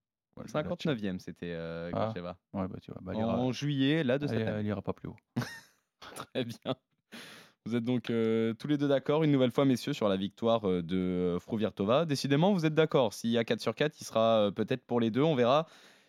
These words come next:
Speaker 2: si vous allez de nouveau, euh, partir dans le même sens, euh, sur le match qui oppose Magdalinette à Rebecca Marino. La soixante-septième mondiale face à la quatre-vingt-dixième.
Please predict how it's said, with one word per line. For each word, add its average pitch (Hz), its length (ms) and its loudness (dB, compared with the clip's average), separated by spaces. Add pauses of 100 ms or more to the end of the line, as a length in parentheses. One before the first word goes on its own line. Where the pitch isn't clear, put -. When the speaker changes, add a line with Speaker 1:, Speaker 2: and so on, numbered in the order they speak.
Speaker 2:
si - 160 -2
vous 143 160 2
allez 147 240 6
de 147 160 4
nouveau, 214 640 8
euh, 123 280 4
partir 147 320 4
dans 147 80 4
le 151 60 6
même 156 140 6
sens, 165 400 0
euh, 127 140 4
sur 135 220 2
le 147 100 6
match 160 280 4
qui - 120 0
oppose 139 400 4
Magdalinette 151 920 6
à 117 160 4
Rebecca 143 420 4
Marino. 151 500 6 (460)
La 131 120 6
soixante-septième 190 840 4
mondiale 175 560 6
face - 240 0
à 120 40 4
la 113 80 0
quatre-vingt-dixième. 170 920 4